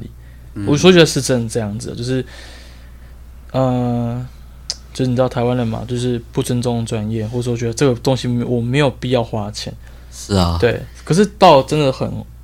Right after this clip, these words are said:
Speaker 1: 呃，或者说不要说后面好，就是说，你真的看到这个产业，或者说，哦，我们，我们讲可能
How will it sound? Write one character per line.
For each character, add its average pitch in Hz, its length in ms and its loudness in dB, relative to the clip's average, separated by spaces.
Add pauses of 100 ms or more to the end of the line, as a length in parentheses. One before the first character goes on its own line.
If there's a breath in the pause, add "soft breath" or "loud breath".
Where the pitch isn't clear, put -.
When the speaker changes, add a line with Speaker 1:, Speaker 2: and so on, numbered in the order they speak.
(120)
Speaker 1:
呃， 120 340 -4
或 143 120 0
者 - 20 -2
说 139 100 2
不 131 80 -2
要 127 80 2
说 127 80 -2
后 127 200 0
面 117 160 0
好， 113 220 -8
就 113 80 -6
是 120 140 -4
说， 107 360 -6 (920 loud breath)
你 123 220 0
真 147 140 0
的 147 100 2
看 139 140 -2
到 135 120 2
这 139 120 -2
个 120 560 -2 (1120)
产 110 280 -6
业， 113 200 -4
或 127 100 -4
者 127 60 0
说， 131 120 2
哦， - 60 0
我 123 40 -2
们， 113 200 -4
我 123 100 -8
们 123 80 -2
讲 120 180 -4 (300)
可 117 100 -8
能 101 140 -8